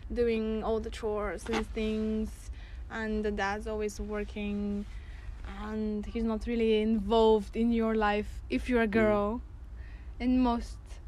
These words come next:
Speaker 1: cases.
Speaker 2: And you have siblings?
Speaker 1: I have a brother. He's ten years older than me. He's a teacher now.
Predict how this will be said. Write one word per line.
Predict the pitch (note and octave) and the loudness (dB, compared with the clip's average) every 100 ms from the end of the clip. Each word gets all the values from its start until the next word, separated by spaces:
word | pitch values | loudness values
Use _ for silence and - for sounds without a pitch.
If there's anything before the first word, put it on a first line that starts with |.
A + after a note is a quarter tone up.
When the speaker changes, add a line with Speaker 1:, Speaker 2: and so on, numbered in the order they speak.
| - - | -12 -10
Speaker 1:
cases. | - A#3 A3 - G3+ - - - | 0 2 2 0 -4 -4 -8 -6
Speaker 2:
And | B2+ A#2 | 0 2
you | A#2+ A#2+ A#2+ | 4 4 4
have | A#2 | 0
siblings? | - A#2 C3+ E3+ - - - - - - - - - - | 0 0 0 0 -6 -12 -12 -12 -12 -12 -12 -12 -12 -10
Speaker 1:
I | - A#3+ | -8 -6
have | G#3+ - - - | -6 -8 -12 -10
a | A3 | -6
brother. | G3+ A3+ B3 A3 A3 - - - - - | -2 0 0 -2 -8 -10 -16 -16 -14 -6
He's | A3 | -6
ten | - A3 A3+ | -2 0 2
years | A3 A3 G#3 | 2 0 -2
older | G#3+ G3+ - A3+ | -4 -6 -8 -8
than | A3+ A3+ | -4 -2
me. | A3+ A#3+ | 0 0
He's | A#3+ G#3+ | -2 -4
a | |
teacher | G#3 G#3 - G#3 | -4 -6 -4 -2
now. | G#3 G#3+ C4 | 0 -2 -2